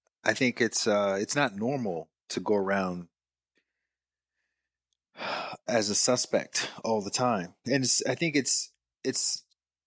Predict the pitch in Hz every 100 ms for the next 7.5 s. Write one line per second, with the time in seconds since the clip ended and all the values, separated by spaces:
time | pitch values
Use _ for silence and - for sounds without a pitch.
0 | _ 120 127 156 170 131 135 135 123 113
1 | 139 135 - - 113 110 120 123 127 120
2 | - - 196 151 139 165 170 175 - 226
3 | 160 123 - _ - 165 - 160 143 131
4 | 127 - _ _ _ _ _ _ _ -
5 | 233 139 - 170 156 143 120 110 - 120
6 | - 107 120 120 - 113 101 101 120 107
7 | 113 101 101 104